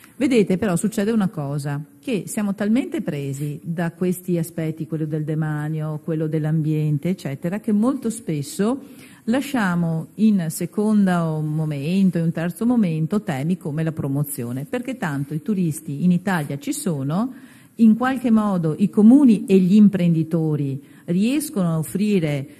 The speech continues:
ehm, servizi d'eccellenza e quindi i, le cose vanno, direi, bene. Tenete presente però che, eh, per due motivi non possiamo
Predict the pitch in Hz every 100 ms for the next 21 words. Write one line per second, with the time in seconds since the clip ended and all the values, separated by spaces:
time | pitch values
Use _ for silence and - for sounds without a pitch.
0 | - - - 160 151 147 139 135 135 135
1 | 135 135 139 - 170 156 196 202 - 160
2 | 147 147 254 262 233 175 165 - 262 -
3 | 392 - 156 139 147 180 254 - - -
4 | - _ _ _ - 262 311 320 - 127
5 | 208 220 - 196 101 113 139 220 214 185
6 | 180 - 131 143 147 147 131 135 143 -
7 | - - - - - - _ 214 233 311
8 | 254 240 247 320 339 349 196 190 196 185
9 | 196 180 175 - 175 160 156 151 220 202
10 | 269 359 202 - 147 131 135 131 131 -
11 | - _ _ - 208 202 190 - 190 180
12 | 180 180 180 -